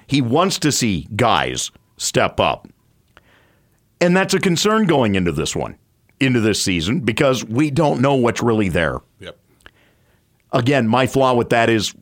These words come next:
Speaker 1: we don't get to watch practice, so we don't get to tell.
Speaker 2: Right, right.
Speaker 1: I mean, we, we have to rely on what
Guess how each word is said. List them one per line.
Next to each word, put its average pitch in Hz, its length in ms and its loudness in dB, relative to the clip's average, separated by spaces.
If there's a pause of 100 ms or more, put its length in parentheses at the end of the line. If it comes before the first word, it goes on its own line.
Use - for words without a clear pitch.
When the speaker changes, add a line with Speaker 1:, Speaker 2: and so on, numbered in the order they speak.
Speaker 1:
we 123 120 0
don't 135 180 0
get 120 100 -2
to 120 80 0
watch 107 240 -2
practice, 95 380 -2
so 98 100 -4
we 92 100 -2
don't 110 180 -2
get 107 100 0
to 85 60 -4
tell. 78 380 -2
Speaker 2:
Right, 110 720 -10 (160)
right. 107 180 -12
Speaker 1:
I 127 160 0
mean, 117 220 2
we, 123 240 -2 (300)
we 123 180 0
have 156 220 0
to 190 80 2
rely 156 440 2
on 131 200 2
what 123 280 -2